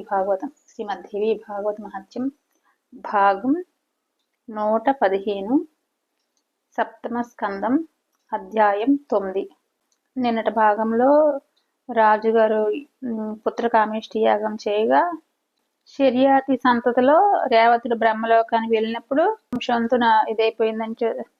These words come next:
చంపేశారు రాక్షసులని తెలుసుకున్నాం. తర్వాత ఇక్ష్వాకు వంశంలో, ఈ వీళ్ళ వంశంలో, ఉమ్, మనువు తర్వాత ఇక్ష్వాకుడు,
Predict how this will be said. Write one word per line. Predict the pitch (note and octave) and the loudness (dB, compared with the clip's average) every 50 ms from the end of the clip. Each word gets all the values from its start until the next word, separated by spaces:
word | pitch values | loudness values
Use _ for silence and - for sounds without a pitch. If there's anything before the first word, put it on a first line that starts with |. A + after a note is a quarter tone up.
| _ _ _ _ _ _ _ _ _ _ C4+ | _ _ _ _ _ _ _ _ _ _ -18
చంపేశారు | C4+ - - A#3 A#3 A3+ - A#3+ A#3+ A#3 - A3+ A3 A3+ | -10 -6 -6 -6 -4 -4 -4 -4 -2 0 0 0 2 2
రాక్షసులని | A3 G3+ - - - A3+ - A#3 A3 A3 A3 | 2 2 0 -2 -6 -6 -2 -2 -2 -2 -2
తెలుసుకున్నాం. | - G#3+ G#3 G#3 - - A#3 A#3 C4+ D4 D#4 | -2 -2 -2 -4 -6 -6 -2 2 2 2 2
తర్వాత | D4 C4+ A#3 A#3 A#3 B3 | 4 4 4 4 2 0
ఇక్ష్వాకు | A#3 - - - - B3+ B3+ B3 B3 B3+ B3 A3+ A#3 A#3+ A#3+ - _ _ _ _ _ _ - | -2 -6 -4 0 2 2 2 2 2 2 2 4 4 2 0 -4 _ _ _ _ _ _ -8
వంశంలో, | C4+ - - B3 A#3+ A#3+ - - A#3+ A#3+ A#3+ C4 D4+ F4 G4+ E4+ - - _ _ - A#3 A#3 A3 A#3 | -2 0 0 0 0 0 0 0 0 2 4 4 4 4 4 2 0 -2 _ _ -8 -6 -2 2 2
ఈ | A#3 | 2
వీళ్ళ | A3+ B3 A#3+ A#3 A#3 A#3 | 2 2 2 2 4 4
వంశంలో, | A#3 A3+ A#3 B3 - - C4 A#3+ A#3 C4 D4 F#4 G#4+ A4 G4+ C#4+ B3+ - _ _ _ _ D4+ | 4 2 2 0 -2 -2 0 2 2 4 4 4 4 2 0 0 -2 -2 _ _ _ _ -8
ఉమ్, | D4+ B3+ A#3+ A#3 A#3 A#3+ - - - _ _ _ _ _ _ _ _ _ _ _ _ - | -6 -4 -2 -2 -2 -4 -4 -6 -8 _ _ _ _ _ _ _ _ _ _ _ _ 0
మనువు | A3+ A3+ A3 A3+ A#3 A#3 B3 | 2 2 2 4 4 2 4
తర్వాత | A#3+ B3 A#3+ A#3 A#3 A#3+ A#3+ A#3 A#3 A#3 B3 D4+ D4+ B3+ - - - - C4+ C4 B3+ B3 - _ _ _ _ _ - | 4 4 2 4 4 4 4 4 4 4 4 6 6 4 2 0 -6 -10 -10 -10 -10 -12 -12 _ _ _ _ _ -6
ఇక్ష్వాకుడు, | B3 A#3+ - - B3+ B3 A#3 A3+ A#3 B3 A#3+ C#4+ D#4+ G4 A#4 A#4 A#4 | -6 -6 -2 2 4 4 4 4 4 2 2 4 4 4 4 2 0